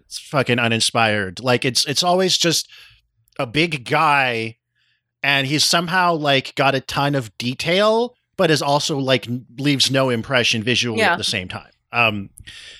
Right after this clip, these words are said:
Speaker 1: and that's every bad guy in all these movies, D C or Marvel or, like, anything else. It's, like,
Speaker 2: The thing
Speaker 1: just,
Speaker 2: that has to
Speaker 1: like,
Speaker 2: distinguish
Speaker 1: so
Speaker 2: them is the
Speaker 1: generic, like,
Speaker 2: actor,
Speaker 1: it's
Speaker 2: really.
Speaker 1: like modern cars. Yeah. Man, that's the thing.
Speaker 2: And
Speaker 1: The actors always waste it.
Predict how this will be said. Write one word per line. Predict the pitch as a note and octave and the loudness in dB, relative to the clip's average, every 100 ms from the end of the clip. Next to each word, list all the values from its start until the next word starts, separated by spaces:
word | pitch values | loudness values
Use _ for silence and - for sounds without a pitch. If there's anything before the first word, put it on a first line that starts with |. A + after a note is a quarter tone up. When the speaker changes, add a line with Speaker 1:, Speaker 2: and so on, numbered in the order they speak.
| - _ _ - | -20 _ _ -10
Speaker 1:
and | F3+ | -2
that's | B3 A#3+ | 0 0
every | A#3+ D4+ C#4+ | 0 0 0
bad | G#3 G#3+ | 2 2
guy | G3+ F#3 | 2 2
in | E3 | 2
all | D#3 F3 | 2 2
these | D#3 C#3 A#2+ | 2 2 2
movies, | C#3 C3 C#3 C3 A#2+ - | 2 2 2 2 0 -2
D | C3 D3+ | -2 0
C | - D#3 | 0 2
or | C3+ C3 | 0 2
Marvel | B2+ C3+ A2 B2+ A#2+ A#2+ | 2 0 0 0 0 -2
or, | G#2+ G#2 | -2 -4
like, | G2+ G#2 A2+ | -2 -2 0
anything | G#2 A2 A#2 | -2 -2 -2
else. | G#2+ A2 A2 - | 0 0 0 -4
It's, | A2 A2 | -4 -2
like, | G#2 G2 _ _ _ _ - | -2 -2 _ _ _ _ -4
Speaker 2:
The | D4 | -2
thing | D4+ F#4+ | 0 0
Speaker 1:
just, | A4 G4+ | 0 0
Speaker 2:
that | |
has | D#4+ - | -2 0
to | |
Speaker 1:
like, | D4+ | 0
Speaker 2:
distinguish | D4+ - C4+ G3+ | 0 2 2 2
Speaker 1:
so | F#3+ F3+ | 0 2
Speaker 2:
them | F#3 F3 E3+ - _ - - - | 0 -2 -8 -16 _ -20 -18 -4
is | A#3 | 0
the | C#3+ B2 | 2 2
Speaker 1:
generic, | B2+ C#3+ C3 B2 | 2 2 2 0
like, | C3 C3+ | 0 2
Speaker 2:
actor, | B3+ - D#3 C3+ - _ - | 0 -2 -6 -6 -8 _ -8
Speaker 1:
it's | C#3 | -2
Speaker 2:
really. | F3 C#3 | 2 2
Speaker 1:
like | C3+ - _ _ | -2 -8 _ _
modern | B2 C3 C3+ A#2 | 0 4 4 2
cars. | - A#2 C3 D2+ - | -2 -2 -2 -4 -6
Yeah. | C3+ - - - | -6 -8 -16 -6
Man, | C#4+ | 0
that's | F#4+ E4+ | 0 0
the | |
thing. | E4 | -2
Speaker 2:
And | A3+ | 0
Speaker 1:
The | |
actors | A#3 C#4+ D#4+ C#4 | 0 0 -2 -2
always | B3 G3+ | 0 0
waste | D#3+ C#4 - - | 0 0 0 -4
it. | E2+ - | -8 -12